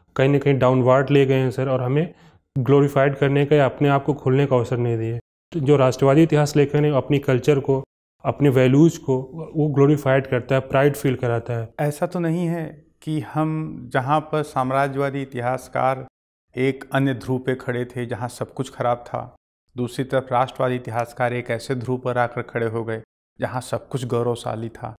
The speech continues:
Speaker 2: और वास्तव में दोनों ही इतिहास की सम्यक व्याख्या करने में असफल रहे हैं?
Speaker 1: सर, ऐसा नहीं है। राष्ट्रवादी इतिहास लेखन के साथ ये कुछ मिसअंडरस्टैंडिंग क्रिएट करने का प्रयास किया गया है,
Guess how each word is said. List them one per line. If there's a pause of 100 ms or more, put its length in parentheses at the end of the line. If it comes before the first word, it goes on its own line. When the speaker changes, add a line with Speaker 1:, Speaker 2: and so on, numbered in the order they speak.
(240)
Speaker 2:
और
वास्तव
में
दोनों
ही
इतिहास
की
सम्यक
व्याख्या
करने
में
असफल
रहे
हैं? (460)
Speaker 1:
सर,
ऐसा
नहीं
है।
राष्ट्रवादी
इतिहास
लेखन
के
साथ (460)
ये
कुछ
मिसअंडरस्टैंडिंग
क्रिएट
करने
का
प्रयास
किया
गया
है,